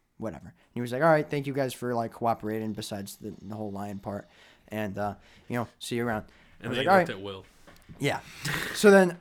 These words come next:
Speaker 1: I get in, we get in my car, and I'm just like, "Oh, bro, this is so dumb. I don't have my phone. I don't have my wallet, which means I don't have my license. I di-, I only have my keys.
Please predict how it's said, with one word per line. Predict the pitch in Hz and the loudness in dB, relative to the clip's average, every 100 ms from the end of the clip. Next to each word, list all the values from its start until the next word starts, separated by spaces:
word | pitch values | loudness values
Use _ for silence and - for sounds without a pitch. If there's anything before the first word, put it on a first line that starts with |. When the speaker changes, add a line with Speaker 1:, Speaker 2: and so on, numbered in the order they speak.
| - | 6
Speaker 1:
I | 180 | 10
get | 202 247 | 10 10
in, | 247 208 - | 6 2 4
we | 185 | 6
get | 208 233 | 10 10
in | |
my | 208 185 | 10 6
car, | 160 139 123 | 6 6 6
and | 123 | 4
I'm | 143 | 2
just | 131 - | 0 0
like, | 110 104 | -2 0
"Oh, | 107 92 | -2 -2
bro, | 85 110 | -4 -6
this | 107 107 | -4 -6
is | 104 | -6
so | - - 98 | -6 -6 -8
dumb. | 113 95 90 - | -8 -8 -10 -10
I | 101 | -2
don't | 135 | 0
have | 123 | 0
my | 104 | -2
phone. | 110 - 156 175 | -2 0 2 2
I | - | 0
don't | 120 | -2
have | 110 | -2
my | 98 | -6
wallet, | 101 113 139 139 143 - | -6 2 4 4 0 -6
which | 117 | -8
means | 120 110 | -6 -4
I | |
don't | 117 | -2
have | 123 | 0
my | 110 | -2
license. | 113 139 139 98 101 - - - _ - | 0 0 -2 -8 -10 -12 -20 -20 _ -4
I | 117 | -2
di-, | 120 | -2
I | 104 117 | -2 2
only | 139 156 | 2 2
have | 151 139 | 0 -2
my | 127 | -4
keys. | - 98 87 - | -6 -10 -10 -16